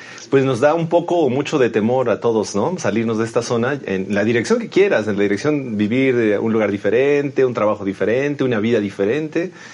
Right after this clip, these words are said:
pero, eh, supongo que el, el, el amor, ¿no? Te, te motivaba, pero, eh, ¿cuál serían, llegas aquí, cuáles serían, eh, o a qué te enfrentabas y que te daba más temor, digamos? ¿Qué, qué,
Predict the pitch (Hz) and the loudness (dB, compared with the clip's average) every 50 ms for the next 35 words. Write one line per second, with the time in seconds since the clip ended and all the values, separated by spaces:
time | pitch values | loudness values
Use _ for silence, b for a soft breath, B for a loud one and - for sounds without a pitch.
0 | B B B B B B B B - - 117 110 110 110 110 107 107 110 107 - | B B B B B B B B 0 0 2 4 4 2 2 2 2 0 -2 -2
1 | - 123 110 110 110 107 104 104 101 - - - 113 143 156 151 135 - 113 98 | 0 2 2 2 2 2 2 0 -2 -4 -6 0 2 4 4 4 2 0 0 0
2 | - 117 113 110 107 107 107 107 120 117 117 113 120 127 135 123 110 101 104 127 | 2 2 2 4 4 4 2 2 2 2 2 2 2 4 2 2 2 2 0 0
3 | 156 - 127 113 - - 104 98 101 98 110 110 107 104 104 101 - 113 107 110 | 2 2 0 0 2 0 0 0 0 0 0 2 2 2 0 0 0 2 2 2
4 | 110 113 - - - - - - - - 85 - - - - - 180 180 170 - | 0 0 -4 -10 -20 -20 -20 -20 -8 -4 -4 -2 -2 -4 -4 -2 -2 -2 0 0
5 | 190 185 185 180 165 160 139 120 107 147 170 190 180 170 165 165 180 165 160 170 | 0 2 2 0 0 -4 -8 -2 0 2 2 2 0 -2 -2 -2 -4 -4 0 0
6 | 165 165 160 160 160 156 160 156 151 147 135 - - - - - - - - - | 0 0 0 -2 0 2 2 2 2 -2 -6 -8 -16 -20 -20 -12 -10 -8 -8 -6
7 | - 135 135 - - - 196 - 196 170 165 147 131 117 143 143 160 175 170 - | -4 -2 -2 0 2 0 2 4 2 2 2 -2 0 0 0 0 0 -2 -2 -6
8 | - 110 - 98 - 113 107 127 135 139 135 131 131 135 - - - - 127 113 | -6 -6 -6 -4 -2 -2 0 0 0 0 -2 -2 -4 -4 -6 -8 -2 0 0 0
9 | 117 117 110 101 98 104 95 95 90 92 87 82 - B B B B B B - | 2 0 0 0 -2 -2 -2 -2 -4 -4 -8 -12 -12 B B B B B B -2
10 | 139 139 131 - 156 160 | -2 -2 2 0 0 0